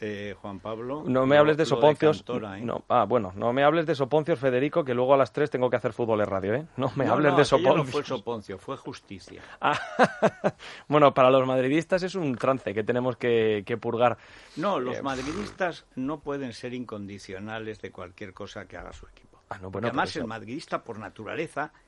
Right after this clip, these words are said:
Speaker 1: no le parece bien nada.
Speaker 2: Claro, pero
Speaker 1: Eh,
Speaker 2: es
Speaker 1: ganamos una Copa de Europa, pero jugando mal.
Speaker 2: Sí.
Speaker 1: Es que así no se puede ganar una Copa de Europa, llevamos trece y los demás ninguna.
Speaker 2: Sí.
Speaker 1: O sea,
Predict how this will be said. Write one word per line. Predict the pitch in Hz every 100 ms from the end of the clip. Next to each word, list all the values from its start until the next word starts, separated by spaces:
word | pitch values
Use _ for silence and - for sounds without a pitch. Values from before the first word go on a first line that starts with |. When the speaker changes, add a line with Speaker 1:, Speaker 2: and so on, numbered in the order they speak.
| _
Speaker 1:
no | - 220
le | 196
parece | 139 147 147
bien | 117 156 98 80
nada. | 90 151 - -
Speaker 2:
Claro, | 87 104
pero | 95 92
Speaker 1:
Eh, |
Speaker 2:
es | 131 127
Speaker 1:
ganamos | 123 151 196 -
una | 180
Copa | 156 185 160
de | 156
Europa, | 175 - 127
pero | - 180
jugando | - 156 240 185
mal. | 143 254 180 90 _
Speaker 2:
Sí. | - 82 90 -
Speaker 1:
Es | 156 160
que | 208
así | 156 196 226 220 _
no | 156 -
se | -
puede | 143 214 180
ganar | 131 190
una | 160 123
Copa | 160 -
de | 135
Europa, | 156 143
llevamos | 107 139 175 131
trece | - 170 175 117
y | 104
los | 107 104
demás | 110 143 120
ninguna. | 131 123 202 175 95
Speaker 2:
Sí. | - - 95
Speaker 1:
O |
sea, | - 117 127